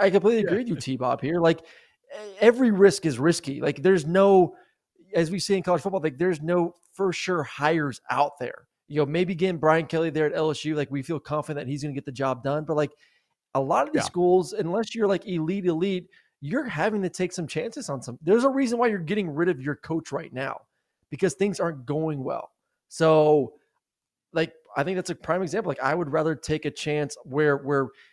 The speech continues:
Speaker 1: Deion Sanders is right now. I would take a chance with him compared to Florida State a few years ago taking a chance with Norvell, or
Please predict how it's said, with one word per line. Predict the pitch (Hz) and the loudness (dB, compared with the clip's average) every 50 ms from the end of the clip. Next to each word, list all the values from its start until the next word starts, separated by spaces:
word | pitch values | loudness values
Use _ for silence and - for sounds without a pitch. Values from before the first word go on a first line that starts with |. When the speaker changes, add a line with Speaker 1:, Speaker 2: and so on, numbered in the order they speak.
| _ - 127 | _ -16 -8
Speaker 1:
Deion | 117 160 185 208 214 208 - | -4 -2 0 0 0 -2 -2
Sanders | - 190 202 190 180 131 | -4 -4 -2 -2 -2 -2
is | 151 165 147 | -2 -2 -2
right | 175 165 147 | -2 -2 -2
now. | 143 147 143 139 135 - | 0 0 0 0 0 0
I | 135 151 | 0 0
would | 156 165 165 147 | 0 0 -2 -4
take | - 165 156 - | -4 -6 -6 -6
a | 135 | -8
chance | - - 151 151 139 - - - _ - | -8 -6 -8 -8 -8 -10 -14 -20 _ -12
with | - 127 143 127 | -8 -6 -6 -4
him | - 190 226 214 160 135 135 143 135 _ _ _ _ _ _ _ _ _ - | 0 0 2 2 2 0 -2 -6 -12 _ _ _ _ _ _ _ _ _ -8
compared | 160 139 - 147 165 170 139 | -8 -6 -2 0 0 0 0
to | 156 | -2
Florida | - - 160 170 165 147 - | -6 -6 -4 -4 -4 -4 -4
State | - 160 | -6 -6
a | 147 | -6
few | 139 - 147 | -6 -6 -4
years | 147 147 127 | -4 -4 -4
ago | 143 143 151 | -4 -6 -6
taking | - - 143 147 147 | -4 -6 -6 -6 -6
a | 139 | -8
chance | - - 143 139 - - | -6 -4 -4 -6 -4 -4
with | 135 131 117 | -6 -4 -2
Norvell, | 139 135 139 123 123 139 139 139 143 | -2 -2 -2 -2 -2 -2 0 0 -2
or | - 135 139 | -2 -4 -6